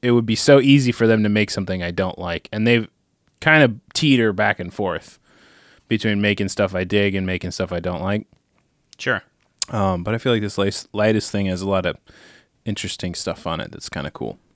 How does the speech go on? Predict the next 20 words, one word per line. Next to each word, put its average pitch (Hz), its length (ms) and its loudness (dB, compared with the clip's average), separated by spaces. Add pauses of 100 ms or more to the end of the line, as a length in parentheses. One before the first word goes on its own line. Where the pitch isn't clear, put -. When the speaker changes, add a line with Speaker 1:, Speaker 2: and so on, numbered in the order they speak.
(120)
Speaker 2:
Hell 165 180 -2
Speaker 1:
So, 85 240 -2
Speaker 2:
yeah, - 60 -10
man. 107 320 -16 (580)
Speaker 1:
very 135 180 8
Linkin 135 400 6
Park-esque, 113 840 2 (180)
though, 90 460 -2
without 104 400 0
a 92 40 0
doubt. 90 380 0 (680)
And, 101 760 0
oh, 156 280 6 (280)
the 147 80 4
other 185 160 6
thing, 165 480 4
I 143 100 -2
was 143 180 0
like, 143 480 0 (440)
uh, 117 600 4